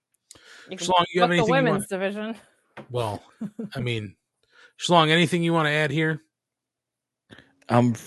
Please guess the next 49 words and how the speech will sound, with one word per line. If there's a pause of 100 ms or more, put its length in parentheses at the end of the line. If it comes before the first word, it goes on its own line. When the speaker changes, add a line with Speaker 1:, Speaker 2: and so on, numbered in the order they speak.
(140)
Speaker 3:
really
tempted
to
just
say
I
loved
it
to
see
Kate's
head
explode. (640)
Um,
it
would
be
an
interesting
reaction. (160)
Speaker 2:
It
would
Speaker 3:
No,
Speaker 2:
be
Speaker 3:
I
mean,
Speaker 2:
on
Speaker 3:
this
Speaker 2:
brand. (1200)
Speaker 3:
It
would.
I,
I
mean, (300)
th-,
I
can't
even
justify
this.
The
problem
is (340)
they've
done
no
favors
to
Nyla